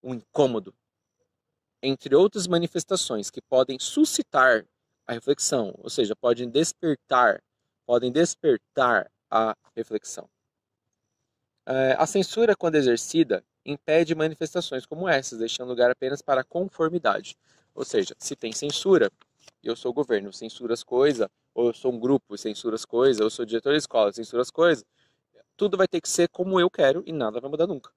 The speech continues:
né? Se você, adolescente, que está assistindo esse vídeo, fica censurando as coisas, às vezes adolescente é mais censurador do que adulto, né? Sabia disso, né? Aceita aquilo que ele quer. Não, só, isso é tudo besteira,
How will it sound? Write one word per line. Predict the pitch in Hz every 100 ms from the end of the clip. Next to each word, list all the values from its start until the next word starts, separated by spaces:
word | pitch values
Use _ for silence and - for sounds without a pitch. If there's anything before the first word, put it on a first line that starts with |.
| _ -
né? | 143 226 _ _ _ _
Se | 135
você, | 139 - - 160 107 _ _
adolescente, | 117 127 - 107 - - - _ _ _ _ _
que | _
está | - 117
assistindo | - 123
esse | - 117
vídeo, | 107 - _ _ _ _ _
fica | 135 131
censurando | - 220 - 147 127 107
as | -
coisas, | - 165 113 98 - - _ _ _ -
às | 156
vezes | 196
adolescente | 202 185 190 185
é | 151
mais | 151 190
censurador | 190 - 160 131 127
do | -
que | -
adulto, | - 135 -
né? | 120 156
Sabia | - 120 127
disso, | 165 113 -
né? | 127 175 _ _ _ -
Aceita | 113 - 131 170 190
aquilo | - 175
que | 185
ele | 208
quer. | 117 -
Não, | 120 135 117 95 95 _ _
só, | - - - 117 110 _ _
isso | 110 -
é | 113
tudo | 127 107
besteira, | 98 _ 82